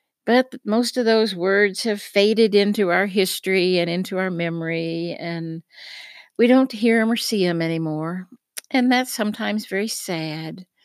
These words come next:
So I'm gonna try to make it a point that I'm gonna use some of these words in my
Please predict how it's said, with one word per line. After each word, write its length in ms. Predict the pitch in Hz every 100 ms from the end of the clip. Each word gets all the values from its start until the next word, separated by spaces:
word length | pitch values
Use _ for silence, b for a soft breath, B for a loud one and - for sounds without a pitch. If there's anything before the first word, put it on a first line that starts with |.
| B B B B
So 220 | - 214
I'm 160 | 202 285
gonna 180 | 415 320
try 220 | 302 269
to 60 |
make 240 | 233 233 233
it 100 | 185
a 80 | 175
point 720 | - - 247 185 147 - - B B B -
that 140 | 185
I'm 160 | 190 196
gonna 160 | 190
use 320 | 180 170 180 160
some 240 | 175 160
of 80 | 156
these 280 | 156 151 151
words 680 | 147 156 151 139 - - - _ B B B _
in 220 | - 180 170
my 420 | 170 165 165